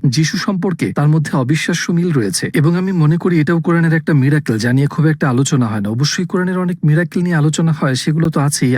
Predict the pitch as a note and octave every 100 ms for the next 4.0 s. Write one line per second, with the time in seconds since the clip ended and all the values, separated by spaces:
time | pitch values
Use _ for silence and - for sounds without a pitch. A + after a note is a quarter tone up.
0 | - C3+ D3+ D3 F3 C#3 - D3 E3 A#2
1 | - - - - - - F#3+ E3+ G#3+ G3+
2 | G#3+ G#3+ F3+ F3+ D#3+ D3+ G3+ - G3 -
3 | D#3 F#3 F#3+ G3+ G3 G3+ E3 C#3+ -